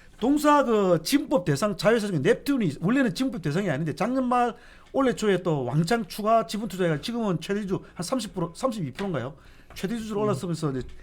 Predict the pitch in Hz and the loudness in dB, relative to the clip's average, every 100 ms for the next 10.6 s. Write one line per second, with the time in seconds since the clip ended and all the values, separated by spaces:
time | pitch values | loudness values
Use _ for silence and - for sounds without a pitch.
0 | - - - - 131 123 - - - _ | -18 -20 -20 -10 -8 -8 -10 -20 -20 _
1 | - 277 269 165 147 208 185 156 - - | 0 0 0 0 0 2 2 2 0 -10
2 | - - - - 127 233 - 294 254 190 | -20 -20 -20 -14 -2 -2 2 2 4 4
3 | 151 156 131 156 143 110 107 131 92 - | 4 2 0 -2 -4 -4 -4 -4 -6 -10
4 | - - 170 - 285 277 170 131 104 143 | -16 -10 -6 -2 2 2 2 -2 0 2
5 | - 294 175 226 262 175 165 247 160 - | 2 0 0 0 -2 -2 2 2 2 -8
6 | - - - 165 202 - 269 285 262 185 | -20 -20 -8 -4 -4 0 2 4 4 2
7 | 135 127 104 135 139 113 123 104 113 _ | 0 -4 -4 -4 -4 -4 -6 -6 -12 _
8 | - - 165 165 240 190 131 170 202 180 | -20 -8 -6 -4 -4 0 0 0 -2 -4
9 | - 190 202 - 208 151 139 110 127 165 | -8 -6 -4 -2 -2 0 -2 -4 -6 -10
10 | - - - - 98 | -16 -20 -20 -10 -8